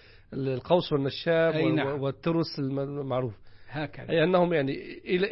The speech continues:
Speaker 1: إلى جانب توحشهم يحملون أسلحة أيضًا يعني.
Speaker 2: هكذا.
Speaker 1: نعم.
Speaker 2: ويحاربون بها الأرض من، من وجدوه، وبعدين يقول: "نحارب أهل
Speaker 1: نحارب أهل
Speaker 2: السماء".
Speaker 1: السماء، نعم.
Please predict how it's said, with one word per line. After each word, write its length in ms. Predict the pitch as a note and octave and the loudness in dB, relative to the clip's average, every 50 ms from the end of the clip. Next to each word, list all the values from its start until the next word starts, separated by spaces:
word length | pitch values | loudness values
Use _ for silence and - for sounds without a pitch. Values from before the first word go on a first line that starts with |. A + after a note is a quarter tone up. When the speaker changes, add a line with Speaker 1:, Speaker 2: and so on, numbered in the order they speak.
| G#3+ | 2
Speaker 1:
إلى 140 | F3+ E3 E3 | 4 4 4
جانب 720 | D#3 D3+ G#3 A#3 B3 A#3+ G#3+ F3 D#3 E3 D#3 D3 C#3+ C#3 B2 | 6 8 8 8 8 8 4 2 2 2 2 2 2 0 0
توحشهم 880 | - D3+ D#3+ - - - C4+ - - - E3+ C#3 C3 C3 C#3+ F3+ G#3 - - _ _ _ _ _ _ _ - - _ _ _ _ _ - | 0 0 0 0 0 -2 -2 -2 2 4 6 6 6 6 4 2 -2 -8 -16 _ _ _ _ _ _ _ -20 -20 _ _ _ _ _ -6
يحملون 440 | D#3+ C3 - E3+ F3+ G#3+ B3 B3 A#3 | -6 -4 2 2 4 4 4 4 4
أسلحة 400 | G3 - - E3 B2+ A#2 A#2+ A2+ | 2 0 0 -4 -2 -2 -2 -2
أيضًا 240 | A2+ A2 G2+ G#2 | -4 -4 -6 -6
يعني. 260 | G#2+ G#2 G2+ F#2+ F#2 F#2+ - _ - - - - - - - - | -6 -6 -8 -8 -10 -14 -16 _ -20 -20 -20 -20 -20 -20 -20 -20
Speaker 2:
هكذا. 520 | - - C#3+ E3 D#3 - - A#2 A2 G#2+ - - - - | -8 -4 -2 -2 -2 -4 -10 -14 -16 -18 -20 -20 -20 -10
Speaker 1:
نعم. 240 | - C#3+ A#2+ A2+ F#2+ F2 - - - - - - _ - - - - - - - - - | -4 -4 -2 -2 -4 -6 -12 -20 -20 -20 -20 -20 _ -20 -20 -20 -20 -20 -20 -20 -14 -4
Speaker 2:
ويحاربون 880 | D#3+ D#3 E3 E3+ F3 E3+ E3 E3+ - - - G3+ F3+ F3+ F#3+ G3+ F3+ E3+ | -2 0 2 2 4 2 2 0 -4 -8 -4 -4 -4 -2 -2 -2 -2 -2
بها 200 | F3 F#3 E3 E3+ | -2 -2 -4 -4
الأرض 340 | E3 E3 E3+ E3+ E3 D#3+ | -4 -4 -4 -4 -6 -6
من، 420 | E3+ D#3+ D#3 D#3 D3+ D3 D3+ D#3 D#3 | -8 -6 -4 -2 -2 -2 -2 -4 -4
من 140 | D3+ D3 D3 | -4 -2 -2
وجدوه، 600 | D3 D3 C#3 D3 C#3+ D3 E3+ F#3+ A3 A3+ G3+ F#3+ | -4 -4 -4 -4 -4 -2 -2 -2 -2 -4 -8 -10
وبعدين 520 | G3 F#3 F3+ D#3+ D#3+ D#3 E3+ E3+ F3+ F3 | -10 -10 -8 -6 -6 -6 -6 -6 -6 -6
يقول: 220 | E3+ E3 - D#3+ | -6 -8 -8 -8
"نحارب 380 | D#3+ D#3 - F3 E3+ D#3+ D3+ D#3+ | -8 -8 -8 -8 -6 -6 -6 -4
أهل 60 | E3+ | -4
Speaker 1:
نحارب 240 | D#3+ C#3+ D#3+ D#3+ D#3 | -4 -2 -2 -2 0
أهل 100 | D3 B2 | 0 0
Speaker 2:
السماء". 240 | - D3 E3 F#3 A3 | 0 0 0 0 0
Speaker 1:
السماء، 300 | A#2 A2+ - - - C3+ | 0 -2 -6 -8 -8 -6
نعم. 180 | B2 A#2 G2+ | -4 -4 -4